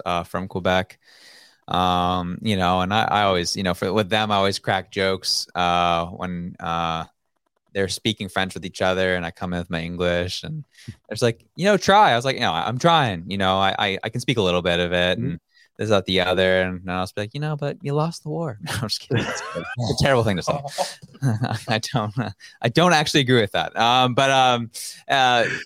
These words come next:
Speaker 1: you know, <laughs> it's, um, but, like, it, it's, I actually, when I'm driving, you know, 'cause I'll drive from here to Toronto, uh, fairly
Speaker 2: Mm-hmm.
Speaker 1: often, and I will do anything in my power to not stay over in Quebec. Um,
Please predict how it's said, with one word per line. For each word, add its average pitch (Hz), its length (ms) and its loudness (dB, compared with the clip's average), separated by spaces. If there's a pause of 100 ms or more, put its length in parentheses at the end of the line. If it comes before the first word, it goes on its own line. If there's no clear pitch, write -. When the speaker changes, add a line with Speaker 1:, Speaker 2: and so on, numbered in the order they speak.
(180)
Speaker 1:
you 147 80 2
know, 131 260 6
<laughs> - 20 0
it's, - 640 0
um, 131 300 2 (400)
but, 143 140 4
like, 151 180 2
it, - 280 0
it's, 127 360 -2 (300)
I 120 180 2
actually, 117 600 0
when 107 200 -2
I'm 131 160 2
driving, 127 540 2
you 139 100 -6
know, 113 120 0
'cause - 120 -4
I'll 123 120 2
drive 123 220 2
from 117 120 -2
here 110 180 0
to 113 40 -10
Toronto, 107 580 -2
uh, 98 200 0
fairly 104 360 0
Speaker 2:
Mm-hmm. - 20 0
Speaker 1:
often, 98 540 -2 (100)
and 101 440 -2 (120)
I 101 320 0 (120)
will 101 120 -4
do 98 320 -4
anything 101 460 -4
in - 20 -10
my 98 100 -8
power 95 340 -6
to 90 60 -18
not 90 240 -10
stay - 260 -10
over - 220 -20
in - 60 -20
Quebec. - 340 -20 (640)
Um, 95 840 0